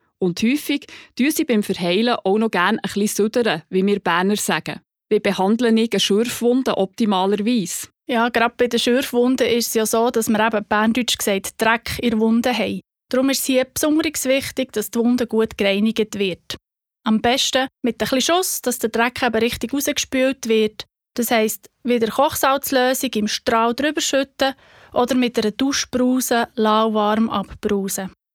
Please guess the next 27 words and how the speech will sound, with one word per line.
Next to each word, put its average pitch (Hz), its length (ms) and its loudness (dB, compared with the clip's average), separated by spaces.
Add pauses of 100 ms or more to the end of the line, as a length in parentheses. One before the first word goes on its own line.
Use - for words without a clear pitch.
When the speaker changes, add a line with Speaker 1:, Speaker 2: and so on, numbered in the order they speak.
(120)
Speaker 2:
Dann 262 100 2
würde 269 300 2
ich 277 120 -4
einmalig 254 600 0
die 233 120 0
Wunde 233 300 2
desinfizieren, 233 1200 0
weil 220 140 0
wir 214 120 2
ja 233 120 0
eben 220 160 -2
nicht 233 180 0
wissen, 254 380 0
was 226 180 -2
alles 220 220 0
auf 240 100 -6
die 240 100 -2
Wunde 220 260 0
gekommen 226 360 0
ist. - 240 -4 (340)
Auch 240 200 0
hier 269 280 0
empfiehlt 262 520 0
sich, 269 220 -2
ein 214 120 0
Wundspray 277 540 0
herzunehmen 254 640 0